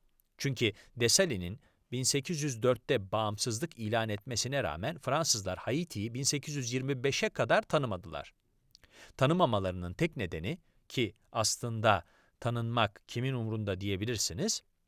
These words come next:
eski koloni efendilerinin ne düşündüğü kimin umrunda değil mi?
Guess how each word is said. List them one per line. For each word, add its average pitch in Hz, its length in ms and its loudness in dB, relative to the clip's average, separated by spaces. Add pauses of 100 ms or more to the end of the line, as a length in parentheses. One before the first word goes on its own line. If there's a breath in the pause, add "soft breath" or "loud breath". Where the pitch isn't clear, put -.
(600 soft breath)
eski 165 460 4
koloni 135 420 4
efendilerinin 117 960 0
ne 139 160 0
düşündüğü 110 440 0
kimin 214 220 2
umrunda 101 380 0
değil 233 120 0
mi? 101 120 -6